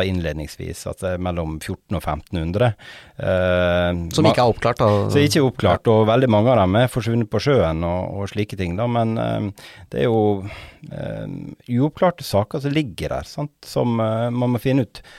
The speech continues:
Speaker 1: og det er veldig spennende å få det innsynet i disse sakene, for, eh, gamle saker er det, er ikke det så vanskelig å få innsyn i,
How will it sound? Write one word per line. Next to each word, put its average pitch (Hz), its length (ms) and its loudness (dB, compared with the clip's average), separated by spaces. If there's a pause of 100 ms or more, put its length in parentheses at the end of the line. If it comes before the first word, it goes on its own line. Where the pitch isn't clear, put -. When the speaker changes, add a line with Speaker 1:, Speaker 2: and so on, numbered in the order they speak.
(320)
Speaker 1:
og 113 400 0
det 143 140 0
er 127 80 2
veldig 139 160 -2
spennende 127 420 0
å - 40 -6
få 127 280 -2
det 113 160 2
innsynet 107 540 -2
i 104 60 -2
disse 82 180 -10
sakene, 85 420 -6
for, 107 240 -4
eh, 104 240 -4
gamle 117 320 -2
saker 104 320 -4
er - 140 0
det, 101 80 2 (1000)
er 123 80 -4
ikke 113 140 -6
det 104 80 -8
så 135 100 -2
vanskelig 101 380 -2
å - 20 -16
få 98 140 -4
innsyn 117 320 -2
i, 156 80 0